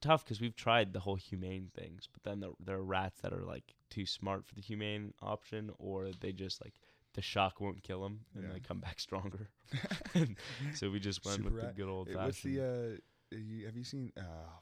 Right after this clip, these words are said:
Speaker 2: man, you don't watch movies. You seen the James Bond movie?
Speaker 1: Which one?
Speaker 2: Oh, the, one of the newer ones.
Speaker 1: Probably not then.
Speaker 2: Okay.
Speaker 1: I haven't seen James Bond
Speaker 2: There's
Speaker 1: in a
Speaker 2: this
Speaker 1: long time.
Speaker 2: one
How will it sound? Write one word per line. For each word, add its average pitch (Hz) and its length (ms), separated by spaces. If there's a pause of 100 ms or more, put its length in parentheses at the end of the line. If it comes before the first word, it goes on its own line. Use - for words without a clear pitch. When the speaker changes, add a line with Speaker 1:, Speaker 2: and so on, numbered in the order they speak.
Speaker 2:
man, 98 480 (160)
you 95 100
don't 101 160
watch 107 260
movies. 98 360
You 110 140
seen 165 140
the 147 80
James 120 300
Bond 113 300
movie? 117 400 (960)
Speaker 1:
Which 98 260
one? 92 340
Speaker 2:
Oh, 110 420 (120)
the, 98 200
one 123 160
of 120 60
the 104 60
newer 92 320
ones. 82 520 (320)
Speaker 1:
Probably 80 200
not - 160 (120)
then. - 140 (340)
Speaker 2:
Okay. - 240 (120)
Speaker 1:
I - 100
haven't 104 160
seen - 140
James - 220
Bond 113 80
Speaker 2:
There's 120 140
Speaker 1:
in 123 60
a - 20
Speaker 2:
this 117 140
Speaker 1:
long 127 80
time. 131 80
Speaker 2:
one 143 440